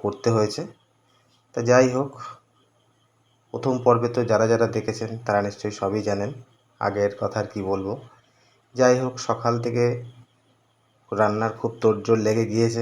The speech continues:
কারণ আজকে খুব ভালো মন্দ খাওয়া দাওয়ার ব্যাপার আছে। যতই হোক, জামাই ষষ্ঠী বলে কথা, আর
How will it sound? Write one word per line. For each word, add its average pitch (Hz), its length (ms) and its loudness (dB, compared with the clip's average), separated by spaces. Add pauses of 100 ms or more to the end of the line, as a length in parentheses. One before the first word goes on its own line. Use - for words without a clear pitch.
কারণ 98 240 -2
আজকে - 200 -6 (120)
খুব 113 140 0 (600)
ভালো 110 300 0
মন্দ 113 180 0 (160)
খাওয়া 104 220 4
দাওয়ার 113 220 6
ব্যাপার 110 320 6
আছে। - 180 -6 (680)
যতই - 380 -2
হোক, 104 180 -6
জামাই 110 340 2
ষষ্ঠী 113 320 -2
বলে 104 160 6 (120)
কথা, 107 200 -2 (760)
আর 98 280 2